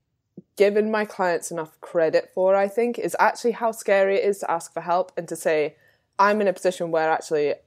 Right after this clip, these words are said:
I want to make change and I'm ready to make change. I'm ready to invest in myself and I'd like you to help me."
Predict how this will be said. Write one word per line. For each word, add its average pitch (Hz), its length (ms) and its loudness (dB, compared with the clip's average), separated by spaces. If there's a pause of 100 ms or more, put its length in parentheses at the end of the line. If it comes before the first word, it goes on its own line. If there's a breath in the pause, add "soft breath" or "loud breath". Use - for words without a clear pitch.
(120)
I 165 160 2
want 180 280 0
to 180 80 -16
make 156 180 -10
change 151 400 -10
and 170 260 0
I'm 160 160 -2
ready 170 240 0
to - 140 -18
make 143 120 -8
change. 156 360 -6
I'm 160 100 -8
ready 160 220 0
to 156 120 -6
invest 175 440 -4
in 165 60 -10
myself 151 460 -8
and 151 140 -8
I'd 143 120 -8
like 160 220 0
you 151 80 -6
to 143 100 -16
help - 320 0
me." - 260 -12